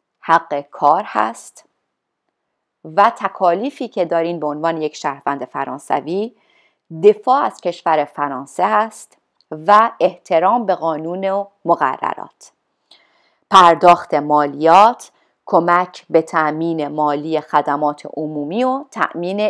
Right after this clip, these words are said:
اجتماعی. Question quarante-quatre. Que définit le code civil? Le code civil définit les règles et les lois entre les personnes.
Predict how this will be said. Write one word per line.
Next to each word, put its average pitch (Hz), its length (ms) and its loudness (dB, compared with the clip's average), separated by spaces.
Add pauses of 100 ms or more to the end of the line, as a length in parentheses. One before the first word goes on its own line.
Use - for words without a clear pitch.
اجتماعی. - 640 -10 (2000)
Question 277 460 -4 (120)
quarante-quatre. 190 1080 -6 (920)
Que 320 100 0 (200)
définit 226 600 -4
le 170 80 0 (140)
code 220 220 -4 (140)
civil? 143 380 -8 (1120)
Le 160 80 -2 (100)
code 143 180 -8 (100)
civil 190 340 -4 (480)
définit 214 840 -6
les 165 140 2 (140)
règles 180 320 -4 (160)
et 262 220 0
les 226 120 0 (120)
lois 185 280 0 (140)
entre 214 320 -4 (120)
les 160 100 -2 (120)
personnes. - 560 -8